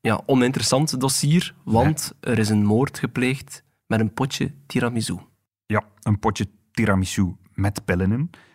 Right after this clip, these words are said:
Speaker 2: Althans, dat is de stelling van het Limburgse gerecht. Dat is het dossier dat ze hier voor de rechtbank brengen. Het gaat over de dood van Annick Hazevoets. Dat is een, een vijfenveertigjarige verkoopster uit Alken, die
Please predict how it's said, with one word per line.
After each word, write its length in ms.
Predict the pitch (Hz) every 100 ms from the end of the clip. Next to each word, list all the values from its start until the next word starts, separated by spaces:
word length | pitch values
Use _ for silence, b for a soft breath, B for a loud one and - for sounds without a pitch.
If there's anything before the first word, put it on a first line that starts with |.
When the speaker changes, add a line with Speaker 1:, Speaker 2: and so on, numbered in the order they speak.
| B
Speaker 2:
Althans, 500 | 127 123 117 107 -
dat 160 | - 107
is 120 | 98
de 80 | 98
stelling 540 | - 101 98 101 101
van 200 | - 98
het 200 | 92 - -
Limburgse 480 | 107 110 95 - 87
gerecht. 380 | 78 92 - -
Dat 140 | 104
is 80 | 101
het 100 | 98
dossier 380 | 107 - 104 101
dat 120 | 98
ze 100 | -
hier 160 | 95 90
voor 160 | 92
de 60 | 85
rechtbank 380 | 80 87 90 95
brengen. 320 | 104 131 202 b b b b b _ -
Het 140 | 143
gaat 240 | 170 151
over 180 | 151 123
de 100 | 120
dood 260 | 120 127 127
van 240 | 117 110
Annick 240 | 110 117 107
Hazevoets. 640 | - - 95 107 196 - -
Dat 120 | 98
is 80 | 90
een, 240 | 90 95
een 140 | 104 90
vijfenveertigjarige 880 | 92 95 92 90 90 85 90 90 82
verkoopster 520 | 87 - 95 - 92
uit 220 | 87 -
Alken, 480 | 95 113 165 190 139
die 240 | 101 -